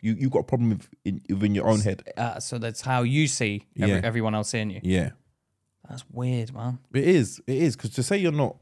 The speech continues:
Speaker 1: to say, to sleep with a man and you say you're not gay, it's just, I think
Speaker 2: Mm.
Speaker 1: they've attached certain stigma
Speaker 2: Stigma.
Speaker 1: to the word gay.
Speaker 2: And that's why we have pride thing, where everyone's prideful to be gay.
Speaker 1: Yeah.
Speaker 2: Everyone's
Speaker 1: Yeah,
Speaker 2: got
Speaker 1: could,
Speaker 2: pride,
Speaker 1: could,
Speaker 2: proud of
Speaker 1: could,
Speaker 2: being
Speaker 1: could,
Speaker 2: gay.
Speaker 1: could, could it, should it be looked upon as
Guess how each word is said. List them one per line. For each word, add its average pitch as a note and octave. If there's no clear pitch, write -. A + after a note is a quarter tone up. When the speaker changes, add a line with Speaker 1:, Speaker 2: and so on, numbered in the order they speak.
Speaker 1:
to B2
say, E3+
to B2+
sleep -
with C3
a B2
man B2
and G#2
you -
say A2+
you're G#2
not A2+
gay, F2+
it's -
just, F3+
I C#3+
think D#3+
Speaker 2:
Mm. -
Speaker 1:
they've D3
attached -
certain C#3+
stigma B2+
Speaker 2:
Stigma. C3+
Speaker 1:
to D#3+
the C#3+
word C#3
gay. A2+
Speaker 2:
And D3+
that's E3+
why B2+
we C3+
have B2
pride C3
thing, G#2+
where A2+
everyone's A2+
prideful A2
to -
be A2+
gay. A#2
Speaker 1:
Yeah. G#2
Speaker 2:
Everyone's C#3
Speaker 1:
Yeah, -
Speaker 2:
got -
Speaker 1:
could, C3+
Speaker 2:
pride, C3
Speaker 1:
could, B2+
Speaker 2:
proud D3
of A#2+
Speaker 1:
could, C#3
Speaker 2:
being A2+
Speaker 1:
could, A2
Speaker 2:
gay. B2+
Speaker 1:
could, -
could C3
it, -
should B2
it -
be A2
looked -
upon G#2
as F#2